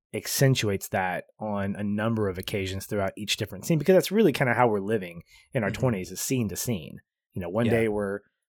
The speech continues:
Speaker 1: waking up and we're going to work at Meat Stick, and then that night we're going to hang out the, uh, at a friend's house and maybe make out with some girl for a <laughs> one-night stand. I mean, I didn't do that per se, but that's the kind of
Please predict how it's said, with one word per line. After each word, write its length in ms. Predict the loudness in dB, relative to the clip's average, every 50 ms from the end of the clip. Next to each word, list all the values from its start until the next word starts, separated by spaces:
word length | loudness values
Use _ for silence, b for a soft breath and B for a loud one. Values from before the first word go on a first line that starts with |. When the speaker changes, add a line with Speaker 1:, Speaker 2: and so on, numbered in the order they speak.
| _
Speaker 1:
waking 320 | 2 2 2 4 4 4 4
up 260 | 4 4 4 2 -2 -6 -6
and 160 | -4 -4 -2
we're 120 | -4 -2
going 260 | -2 -2 -2 -2 -2
to 240 | -2 0 -2 -2 -4 -6 _ _ -4
work 220 | -2 -2 -2 -2 -2
at 80 | 0
Meat 200 | 0 0 0 0
Stick, 340 | 0 2 2 2 4 2 0
and 120 | -2 -2
then 100 | -2 -2
that 160 | -2 -4 -2 0
night 240 | 0 2 0 0
we're 100 | -2 -4
going 260 | -4 -2 -2 -2 -2 -2
to 200 | -2 -4 -4 -6 b b b b b b b
hang 180 | -2 0 2 2
out 220 | 2 2 0 0 -2 -6 _ _
the, 260 | -2 -2 0 0 0
uh, 240 | -2 -2 -2 -4 -6 -8 -12 _ _ _ _ _ _ _ _ _ _ -4
at 80 | -4
a 40 | 0
friend's 260 | 2 4 4 4 4 6
house 360 | 6 6 6 6 4 4 2
and 80 | -2 -2
maybe 180 | 0 -2 0
make 260 | 0 0 0 0 0 0
out 160 | 0 0 0
with 100 | -2 -4
some 160 | -2 -2 -2
girl 300 | 0 0 2 4 4 2
for 140 | 2 0 -2
a 60 | 0
<laughs> 80 | 0 0
one-night 420 | 0 -2 -4 -4 -2 -2 0 0
stand. 460 | -2 -4 -4 -6 -6 -6 -6 -6 -4 -4
I 20 |
mean, 120 | -6 -8 -8 -10 _ _ _ _ 4
I 100 | 6 8
didn't 260 | 8 8 6 4 2
do 180 | 0 0 2 4
that 180 | 4 2 2 2
per 100 | -2 -2
se, 380 | 2 2 2 2 2 0 -4 b b b -2
but 100 | 4 6
that's 200 | 6 6 6 4
the 100 | 2 -2
kind 460 | -2 -2 -2 -2 0 0 2 2 4
of 320 | 4 4 2 0 -2 -6